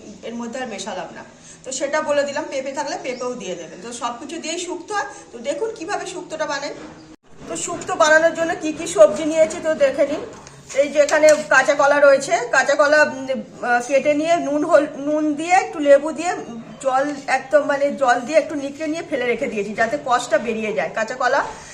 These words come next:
এখানে সঙ্গে আছে ডাঁটা, আহ, উচ্ছে, আলু, বেগুন, মূলো, রাঙালু, অল্প একটু গাজর,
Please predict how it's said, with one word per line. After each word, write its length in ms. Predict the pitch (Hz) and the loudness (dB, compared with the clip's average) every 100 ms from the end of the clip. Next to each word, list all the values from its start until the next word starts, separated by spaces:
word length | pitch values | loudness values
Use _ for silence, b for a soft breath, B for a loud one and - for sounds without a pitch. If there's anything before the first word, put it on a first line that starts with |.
| B | B
এখানে 280 | - 370 302 | -2 2 2
সঙ্গে 360 | 311 294 285 302 | 2 0 4 4
আছে 120 | 294 311 | 4 2
ডাঁটা, 440 | 262 247 247 302 | 2 2 4 4
আহ, 600 | 330 - - - 220 233 226 277 | 4 0 -12 -6 2 2 2 -4
উচ্ছে, 380 | 285 - - 311 311 - | -8 -8 0 6 6 6
আলু, 420 | 254 254 262 302 320 | 6 6 6 0 -4
বেগুন, 600 | 226 262 277 240 302 302 262 | -2 2 2 2 -2 -2 -4
মূলো, 340 | 262 262 277 302 320 - - | -4 -2 6 6 6 -4 -2
রাঙালু, 640 | 247 247 240 269 277 320 554 - - | 2 2 2 0 0 -2 -4 -6 -2
অল্প 300 | 233 254 - 320 302 | 2 4 2 0 2
একটু 160 | 302 311 | 0 -2
গাজর, 360 | 269 254 240 | 2 2 4